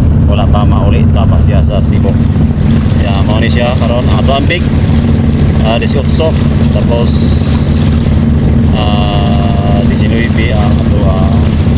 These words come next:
ah, small. Yan, ang ato ang total sa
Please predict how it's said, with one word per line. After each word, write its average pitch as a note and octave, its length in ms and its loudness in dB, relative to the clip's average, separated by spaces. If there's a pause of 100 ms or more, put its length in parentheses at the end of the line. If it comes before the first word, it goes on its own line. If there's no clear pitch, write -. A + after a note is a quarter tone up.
(1700)
ah, - 160 0
small. - 480 0 (1800)
Yan, B2 320 -2
ang - 180 0 (140)
ato D#3 80 0
ang D#3 320 -2 (320)
total D#3+ 320 -2
sa D3 80 -2